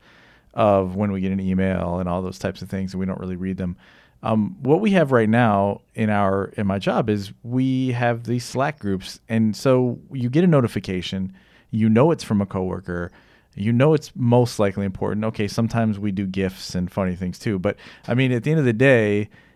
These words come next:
i-, it is a way to sort of separate communication as more important.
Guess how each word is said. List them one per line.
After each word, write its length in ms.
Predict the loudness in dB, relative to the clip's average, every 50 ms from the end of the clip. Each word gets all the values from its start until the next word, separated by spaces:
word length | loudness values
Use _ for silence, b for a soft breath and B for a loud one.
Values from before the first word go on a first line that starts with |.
| b _ _ -12
i-, 100 | -12 -8 -4
it 100 | 0 2
is 160 | 2 4 4
a 80 | 4 2
way 240 | 4 4 4 4 4
to 160 | 2 0 -2
sort 220 | 2 2 2 2
of 80 | 2 -2
separate 600 | -4 0 0 0 0 2 0 2 2 2 0 -2
communication 760 | -4 -2 2 2 4 4 2 0 -2 -2 -2 -2 -2 -2 0
as 180 | 0 0 0 -2
more 200 | -2 -2 -2 -2
important. 580 | -4 -6 -6 -4 -4 -4 -4 -6 -10 -10 -10